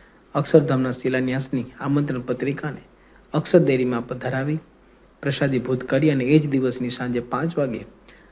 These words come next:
આશાપુરા વિસ્તારના શિશુ મંડળનું ઉદ્ઘાટન પણ કર્યું. ક્યાં પતંગિયા જેવા શિશુઓ અને ક્યાં પર્વત પોતરા જેવા અક્ષરધામ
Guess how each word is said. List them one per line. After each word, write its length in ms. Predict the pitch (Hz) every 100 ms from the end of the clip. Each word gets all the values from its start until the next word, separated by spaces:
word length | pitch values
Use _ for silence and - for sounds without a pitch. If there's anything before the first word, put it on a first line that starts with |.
| -
આશાપુરા 420 | 156 165 165 156
વિસ્તારના 480 | 135 127 - 147 135
શિશુ 340 | 120 135 131 127
મંડળનું 420 | 131 143 143 120
ઉદ્ઘાટન 360 | 123 131 131
પણ 180 | 117 107
કર્યું. 320 | 107 - - - _ _ _ - - - - _ _
ક્યાં 240 | - 156 156
પતંગિયા 400 | 135 147 151 139
જેવા 240 | 139 131
શિશુઓ 460 | 127 135 - 143 139
અને 140 | 123
ક્યાં 320 | 117 147 139
પર્વત 360 | 135 131 131 -
પોતરા 300 | 127 123 135
જેવા 280 | 131 135 135
અક્ષરધામ 480 | 113 - 117 113